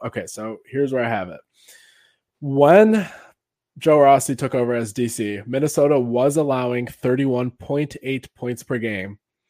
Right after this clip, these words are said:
and four hundred and twenty-nine point three yards per game through the first nine games of the twenty eighteen season. In the final four games when Rossi took over, Minnesota then gave up fourteen point eight points per game and three hundred yards per game.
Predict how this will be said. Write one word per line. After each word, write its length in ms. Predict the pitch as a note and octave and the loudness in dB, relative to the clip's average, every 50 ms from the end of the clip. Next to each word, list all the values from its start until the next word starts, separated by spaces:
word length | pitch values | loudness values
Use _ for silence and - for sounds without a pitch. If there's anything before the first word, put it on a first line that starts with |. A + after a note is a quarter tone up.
| - - _ - | -20 -20 _ -14
and 140 | B2 B2+ B2+ | -12 -12 -12
four 260 | - - - D3 C#3+ | -10 -6 -2 0 0
hundred 220 | D#3+ E3 D#3+ E3 D#3 | 2 2 2 2 0
and 100 | C#3+ - | 0 -2
twenty-nine 480 | - C#3 C3+ C3+ C3 C3 B2 B2+ B2 | -4 -4 -4 -2 -2 -2 -2 -4 -6
point 300 | A#2+ - - B2+ B2+ A#2 | -8 -8 -10 -10 -10 -8
three 180 | - A#2 A#2 A#2+ | -8 -6 -6 -4
yards 340 | A2+ A2 A2+ A2+ A#2 G#2+ - | -4 -4 -4 -6 -8 -10 -12
per 140 | - A#2 | -14 -14
game 300 | G#2 G#2+ G#2+ G#2 G2+ G#2+ | -12 -10 -10 -10 -10 -10
through 160 | G#2 - B2+ A#2+ | -10 -10 -8 -8
the 60 | A#2 | -8
first 300 | - - B2+ B2+ - - | -6 -6 -6 -6 -6 -8
nine 320 | A#2+ A#2 A#2+ B2 C#3 C#3 | -6 -6 -4 -4 -4 -2
games 260 | C3 C3+ C3 B2+ A2 | -2 -2 -2 -2 -2
of 120 | A#2+ A#2+ G#2+ | -4 -6 -6
the 100 | A#2 A2+ | -8 -10
twenty 320 | - - - A#2+ A2+ A2+ | -10 -8 -8 -6 -4 -4
eighteen 340 | A2 G#2+ G#2 - - A2 G2 | -4 -4 -6 -8 -12 -14 -14
season. 320 | - - G2+ F2+ D2+ C2+ - _ _ _ _ _ _ _ _ _ _ _ _ _ _ _ _ _ - | -14 -14 -16 -16 -18 -20 -20 _ _ _ _ _ _ _ _ _ _ _ _ _ _ _ _ _ -4
In 120 | D#3 E3 | 0 0
the 80 | E3+ D3 | 0 0
final 320 | - - D#3+ E3+ G3+ G3+ | 0 2 2 4 4 2
four 260 | F3+ - - F3 E3+ | 2 0 0 0 2
games 260 | D3+ D#3 D#3+ D#3 C#3+ C3 | 2 2 0 0 -2 -4
when 160 | C3 A#2+ A2+ | -6 -6 -6
Rossi 440 | A2+ B2 C#3+ F3+ G#3 - - E3 B2+ | -2 0 2 2 2 0 -2 -4 -4
took 220 | - B2+ G#2+ - | -4 -6 -8 -6
over, 460 | A2+ G#2 G#2 G2 G#2+ G#2 G#2 G#2+ - _ _ _ _ - | -8 -8 -8 -8 -8 -10 -10 -10 -12 _ _ _ _ -6
Minnesota 500 | C#3 D#3 D#3+ E3 - - D3+ C#3+ C#3 C3+ | -2 0 0 0 0 0 2 2 2 2
then 340 | A#2+ A2 C3 C#3+ E3+ F#3 F#3 | 0 0 2 2 2 2 2
gave 220 | E3 D#3+ C#3+ B2 C3 | 2 0 0 0 -2
up 140 | A#2+ - | -6 -8
fourteen 680 | - - - - - F3 F3+ F3+ F3 F3+ - F3 E3+ D#3 | -12 -20 -20 -6 0 2 4 4 2 0 -2 -4 -4 -4
point 260 | - - C#3+ B2+ B2 | -4 -8 -8 -6 -4
eight 180 | B2+ C#3+ C3 - | -6 -6 -8 -8
points 260 | - C3 B2 A2+ - | -10 -12 -12 -12 -12
per 120 | - A2+ | -12 -12
game 300 | G2 A2 A2 A2 A2 A2+ - | -10 -8 -8 -8 -8 -10 -12
and 140 | - C3 B2 - _ | -14 -14 -16 -16 _
three 240 | - C#3+ C3 C3+ C#3 | -10 -8 -6 -4 -4
hundred 300 | C3+ C3 B2+ A2+ A#2 G#2 | -4 -4 -6 -6 -6 -6
yards 240 | G#2 G2+ G2 F#2 - | -8 -8 -10 -12 -16
per 100 | - F#2+ | -20 -20
game. 140 | F2+ D#2+ | -20 -20